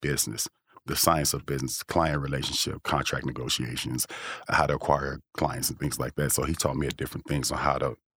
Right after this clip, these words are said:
manage a company. So Jim taught me how to run a company. Juan taught me how to manage a company. So I was thinking, I'm like, "Hmm, what's the chances of a person to get trained by two, the two largest C P U companies in America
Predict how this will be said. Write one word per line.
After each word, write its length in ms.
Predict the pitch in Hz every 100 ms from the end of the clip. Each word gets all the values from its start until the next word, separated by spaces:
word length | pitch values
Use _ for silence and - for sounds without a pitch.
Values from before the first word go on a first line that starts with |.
| -
manage 460 | 76 73 73 67 -
a 120 | 73
company. 520 | - - 67 65 - - - _ - - -
So 480 | - 80 78 73 - -
Jim 240 | 82 90
taught 180 | - 76
me 100 | 78
how 180 | 73 65
to 160 | -
run 280 | 67 78 107
a 60 | 80
company. 440 | - 65 - - - - _ _ _ _ _ _ _ _ -
Juan 220 | 92 87
taught 160 | - 71
me 80 | 69
how 100 | 69
to 100 | 67
manage 440 | 76 78 69 -
a 20 |
company. 460 | - - - - - _ - - -
So 240 | - - 92
I 80 | 90
was 160 | 85
thinking, 380 | - 104 - 80
I'm 160 | 80 87
like, 220 | 85 80
"Hmm, 540 | - - - 107 92 71 - - - - - -
what's 180 | 156
the 60 | -
chances 400 | - 95 90 76
of 160 | 80 -
a 40 |
person 320 | - 87 80
to 60 | 78
get 180 | 73 73
trained 380 | - 87 80 71
by 120 | 65
two, 340 | - 104 92 - _
the 80 | 73
two 240 | - 113
largest 460 | 101 85 85 85 -
C 140 | -
P 120 | 85 80
U 100 | 78
companies 460 | 85 78 73 71
in 120 | 78 65
America 540 | 71 65 65 -